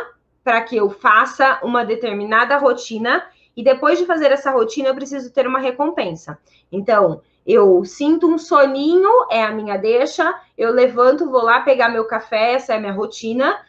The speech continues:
tomo meu café e aí eu tenho a descarga de cafeína no meu corpo, que causa várias sensações, é a minha recompensa. Mesma coisa acontece com chocolate. Eu era chocolatra ferrada. Hoje é bem tranquilo. Beleza?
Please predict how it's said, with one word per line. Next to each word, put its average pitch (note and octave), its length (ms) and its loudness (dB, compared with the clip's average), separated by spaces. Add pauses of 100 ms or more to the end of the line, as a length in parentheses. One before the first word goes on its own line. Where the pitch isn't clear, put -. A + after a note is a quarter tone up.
(280)
tomo C#4+ 380 4
meu C4 180 6
café C4 540 2
e D4+ 100 0
aí C4+ 180 4
eu B3 140 2
tenho B3+ 240 -2
a B3+ 60 -2
descarga A#3+ 500 -2
de A#3+ 140 -12
cafeína B3 640 -4
no A#3 100 -4
meu A3+ 200 2
corpo, A3+ 420 0
que C4 160 -10
causa G3+ 340 0
várias A3+ 420 2
sensações, C#4 640 -2
é C4+ 40 0
a B3+ 60 2
minha B3+ 240 -2
recompensa. B3 760 -2 (420)
Mesma A#3 280 0
coisa A3+ 200 -2
acontece A#3+ 360 -2
com B3+ 80 -8
chocolate. B3+ 840 0 (560)
Eu E3 220 0
era E3 180 0
chocolatra G3+ 960 -4 (120)
ferrada. G3 720 -2 (320)
Hoje F#3 220 -8
é G#3+ 40 -12
bem G3+ 400 -6 (100)
tranquilo. D4 540 -8 (840)
Beleza? A#3+ 600 2